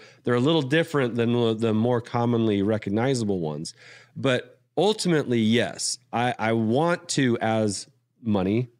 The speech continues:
will allow, go back and get some of the older, more iconic ones from the original trilogy. Like, there's, there's A, there's style A, B, C, D. I mean, there's, there's a few versions of, like,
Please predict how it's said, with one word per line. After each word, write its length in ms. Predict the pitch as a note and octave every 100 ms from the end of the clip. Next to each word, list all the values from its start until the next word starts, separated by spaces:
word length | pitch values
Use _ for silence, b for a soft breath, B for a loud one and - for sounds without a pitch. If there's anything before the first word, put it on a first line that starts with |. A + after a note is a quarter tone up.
| _
will 180 | C3 C#3+
allow, 400 | A#2+ D2 F#2+ C3 _ _ _ _ _ _ -
go 200 | A#2 C#3
back 260 | C3+ C3 A#2+
and 140 | B2
get 140 | A#2 -
some 220 | B2+ A#2+
of 60 |
the 120 | G#2+ G#2
older, 580 | A2 A2 G#2+ G2+ F#2 -
more 260 | G#2 G2+ F#2+
iconic 580 | F2 - G2 F#2+ F2
ones 540 | G2 F2+ F2 E2+ - - b b _
from 200 | - G2
the 100 | E2+
original 400 | E2+ E2+ D#2+ D2
trilogy. 600 | - E2+ D#2 C#2 B1 C#2+ -
Like, 240 | G2 G2
there's, 360 | A2+ G#2 G2 - b b b b _ B B F2+ -
there's 260 | B2 B2 G#2+
A, 280 | D3+ D3 D3
there's 220 | B2+ A#2
style 360 | - C3+ B2+ B2
A, 320 | B2 A#2+ B2
B, 440 | A2 A#2 A#2 A2+ G#2+
C, 320 | - A#2+ G#2+
D. 240 | A2 A2+
I 20 |
mean, 200 | G#2+ A2+
there's, 180 | A2 A2+
there's 240 | A#2 B2 C#3+
a 60 |
few 320 | C#3+ F3+ F3
versions 480 | D3 C#3+ D3 A#2+ G#2+
of, 140 | G2+ F#2+
like, 220 | G2